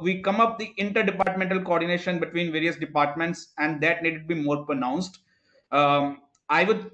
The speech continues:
say that what we've seen from the covid reality, the role which civil society stakeholders have played, the non-government stakeholders have played, is a, is a big takeaway, sir.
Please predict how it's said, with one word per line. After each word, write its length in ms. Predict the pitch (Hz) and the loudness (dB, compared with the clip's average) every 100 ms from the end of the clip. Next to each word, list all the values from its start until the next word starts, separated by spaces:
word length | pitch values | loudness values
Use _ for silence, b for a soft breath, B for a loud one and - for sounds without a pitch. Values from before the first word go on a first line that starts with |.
| - | -18
say 320 | - 220 226 | -2 4 6
that 260 | 226 196 175 | 4 2 2
what 180 | 202 | 2
we've 160 | 190 220 | 2 -2
seen 380 | - 202 220 226 | -2 -2 0 0
from 160 | 220 | 0
the 80 | 214 | -2
covid 340 | 208 180 196 185 | 0 2 2 4
reality, 640 | 175 175 180 202 208 165 | 4 2 0 -4 -4 -4
the 460 | 180 180 180 180 - _ _ _ - | -2 0 0 -2 -8 _ _ _ -6
role 260 | 147 185 226 | 2 4 4
which 160 | 208 - | 2 -2
civil 280 | 202 196 | -2 -2
society 760 | 196 208 190 - 202 202 190 - _ | 0 2 2 2 -4 -4 -4 -8 _
stakeholders 640 | - - 180 180 196 190 180 | -10 -2 -2 2 2 4 2
have 260 | 180 - | 0 -2
played, 380 | 170 160 147 143 | -2 0 0 -4
the 80 | 160 | -4
non-government 580 | 160 180 202 185 185 185 | 0 0 4 4 2 0
stakeholders 420 | 175 170 165 165 | -2 0 -2 -2
have 200 | 165 - | -4 -4
played, 260 | 160 160 160 | 0 0 0
is 180 | 160 147 | -4 -2
a, 200 | 147 - 156 | -4 -4 -6
is 60 | |
a 40 | 151 | -6
big 300 | 127 165 170 - | 0 0 0 0
takeaway, 400 | 156 160 165 165 | 0 2 2 2
sir. 220 | 170 | 0